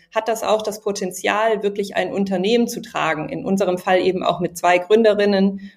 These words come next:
ähm, und dann eben später auch, ja, jetzt inzwischen fünfundvierzig MitarbeiterInnen. Also erstmal wirklich relativ klassisch so einen groben Business Case zu rechnen, sich den Markt anzuschauen, auch zu schauen, wie viele Wettbewerber,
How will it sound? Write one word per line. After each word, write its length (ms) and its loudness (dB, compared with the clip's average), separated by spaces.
ähm, 220 -4
und 160 -4
dann 140 2
eben 160 2
später 400 -2
auch, 160 -8
ja, 180 -6
jetzt 180 -12
inzwischen 360 -10
fünfundvierzig 600 -8
MitarbeiterInnen. 880 -2
Also 440 4
erstmal 640 2
wirklich 380 2
relativ 580 0
klassisch 500 0
so 60 -4
einen 100 -2
groben 320 4
Business 380 2
Case 300 -2
zu 100 -8
rechnen, 420 0
sich 160 -2
den 180 -6
Markt 360 -2
anzuschauen, 880 -2
auch 160 -4
zu 100 -8
schauen, 320 2
wie 140 0
viele 280 -6
Wettbewerber, 720 2